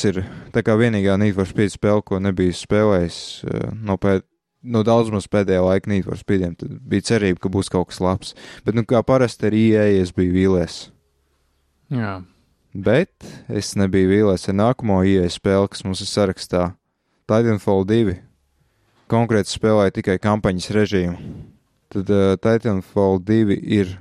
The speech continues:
Speaker 1: pirmās personas šaujam spēle ar nākotnes tēmu, kā jau teicu, no Electronic Arts.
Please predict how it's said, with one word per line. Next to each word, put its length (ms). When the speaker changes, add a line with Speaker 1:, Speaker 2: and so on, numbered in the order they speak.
Speaker 1:
pirmās 320
personas 400
šaujam 360
spēle 460
ar 80
nākotnes 600
tēmu, 360
kā 140
jau 100
teicu, 280
no 160
Electronic 540
Arts. 400